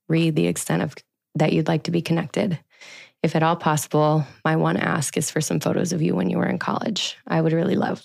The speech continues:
that. Here's my Instagram and here's my LinkedIn. Thank you for giving me access to this email.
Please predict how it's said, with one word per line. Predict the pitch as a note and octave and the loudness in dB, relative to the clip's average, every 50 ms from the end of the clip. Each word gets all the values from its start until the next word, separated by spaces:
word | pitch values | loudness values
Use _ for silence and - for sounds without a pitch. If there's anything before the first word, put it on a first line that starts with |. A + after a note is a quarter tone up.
| - - | -4 -2
that. | - - - - - - _ _ _ - - - - - - - - _ _ | -2 -2 -2 -6 -14 -20 _ _ _ -20 -20 -20 -20 -20 -20 -20 -20 _ _
Here's | _ D#3+ D#3+ D#3 D#3 | _ 0 0 2 2
my | E3+ E3+ | 0 2
Instagram | A3+ G#3+ G#3 G#3 - - - F#3+ - G#3 G3+ G3+ G3+ | 4 2 2 2 0 -2 -2 0 0 2 2 2 2
and | F#3+ F3+ | 2 2
here's | D#3 D#3+ D#3+ - - | 2 2 0 0 0
my | E3 | 0
LinkedIn. | F3 - D#3+ E3 D#3 - - - G3 G3 - | 0 0 0 -2 -2 -2 -2 -2 -2 -2 0
Thank | - - D#3+ D3+ | 0 0 0 0
you | - F3 | -2 -4
for | - F#3 | -4 -2
giving | F3 E3+ D#3+ E3 E3 E3+ | 0 2 2 2 2 0
me | - | 0
access | - - D#3 D3 - - E3 D#3 - | 0 -2 -2 -4 -2 -2 -2 -2 -2
to | - - | -2 -2
this | E3 D#3+ D#3+ D#3 - | -2 0 -2 -2 -2
email. | - - - - - - - E3 | -2 -2 0 0 -2 -2 -4 -4